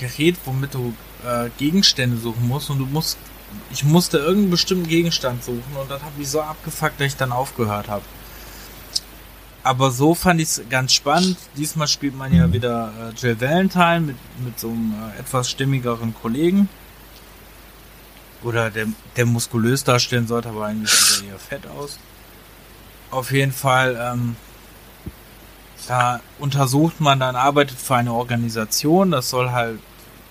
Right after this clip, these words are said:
Speaker 1: so ein bisschen, äh, mehr halt so ein bisschen V vier erklären, glaub ich. Also so verstehe ich das auf jeden Fall.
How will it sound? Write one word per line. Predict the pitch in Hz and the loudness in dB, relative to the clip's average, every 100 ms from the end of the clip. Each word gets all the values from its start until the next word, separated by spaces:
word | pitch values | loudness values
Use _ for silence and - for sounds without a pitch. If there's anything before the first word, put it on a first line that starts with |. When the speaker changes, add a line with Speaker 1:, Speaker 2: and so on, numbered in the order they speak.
| - - - | -20 -20 -12
Speaker 1:
so | 117 | -6
ein | 113 | -6
bisschen, | 113 143 - 135 123 120 110 110 | -4 -6 -4 -2 -2 -2 -4 -8
äh, | 113 113 107 - - - - - - 120 | -8 -10 -12 -18 -20 -20 -20 -20 -12 -2
mehr | 123 135 143 | 2 2 4
halt | 139 131 127 | 2 2 -2
so | - 120 117 110 | -2 0 0 -2
ein | - - - - - - - - - - | -10 -20 -20 -20 -20 -20 -20 -20 -20 -6
bisschen | 143 139 135 123 | -2 0 0 -2
V | 120 - 117 | -2 -2 -2
vier | - 143 170 | 0 4 4
erklären, | 170 156 - 160 165 170 165 - - - - | 4 -2 -2 0 2 0 -2 -8 -20 -20 -14
glaub | 127 131 143 151 | 0 2 2 0
ich. | 143 | -4
Also | 135 117 | -8 -10
so | 113 | -10
verstehe | - 120 - 143 | -8 -8 -4 -4
ich | 160 | -4
das | 135 | -6
auf | 131 131 | -8 -12
jeden | 131 | -14
Fall. | 135 127 | -12 -12